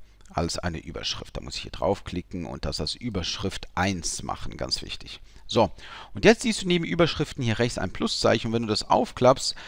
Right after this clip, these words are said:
siehst du hier Überschrift und wenn du hier draufklickst, Doppelklick, kommst du zu dieser Überschrift und wenn du auf noch eine Überschrift doppelklickst, kommst du hier hin.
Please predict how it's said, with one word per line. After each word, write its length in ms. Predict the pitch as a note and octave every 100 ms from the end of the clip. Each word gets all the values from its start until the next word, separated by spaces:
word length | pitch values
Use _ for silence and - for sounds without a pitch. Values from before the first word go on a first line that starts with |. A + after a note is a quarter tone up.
| -
siehst 260 | - A2 -
du 80 | F#2
hier 80 |
Überschrift 560 | - F#3 A#2 - B2 -
und 60 | G#2
wenn 80 |
du 60 | F2
hier 100 | G#2+
draufklickst, 760 | - E3 G3 - C3 F3+ -
Doppelklick, 600 | - - C#3 - D3+ - -
kommst 240 | - E2 -
du 60 |
zu 120 | -
dieser 280 | D#2+ B2+ D#3
Überschrift 680 | C3+ C3+ B2 - A#2+ - - - -
und 100 | F2
wenn 80 | F2+
du 100 | D#2
auf 140 | D2
noch 220 | A2 F3 -
eine 200 | B2+ A#2+
Überschrift 480 | A#2+ A#2+ - A2+
doppelklickst, 600 | A#2+ - A2+ - G2+ -
kommst 300 | - F#2+ - -
du 120 | F2+
hier 220 | G2 G#2
hin. 280 | D2+ D2+